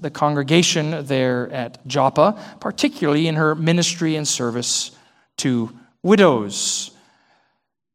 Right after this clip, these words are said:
Now, her name is Tabitha. It also can be translated as Dorcas, and both of those names just simply mean gazelle. And so, kids, when,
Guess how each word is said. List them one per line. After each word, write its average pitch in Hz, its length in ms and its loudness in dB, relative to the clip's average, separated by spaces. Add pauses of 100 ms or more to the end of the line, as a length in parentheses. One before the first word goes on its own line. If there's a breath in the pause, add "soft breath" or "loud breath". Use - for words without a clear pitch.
Now, 156 140 6
her 185 80 6
name 208 420 6
is 160 340 2
Tabitha. 151 600 4
It 151 60 2
also 135 420 2
can 135 140 -6
be 139 60 -2
translated 135 640 -2
as 123 140 -6
Dorcas, 147 500 0
and 131 140 -2
both 143 180 2
of 143 80 -4
those 139 260 0
names 151 400 0
just 180 220 0
simply 170 300 0
mean 143 300 -2
gazelle. 151 520 4
And 120 140 -4
so, 135 160 -4
kids, 175 360 2
when, 156 200 -2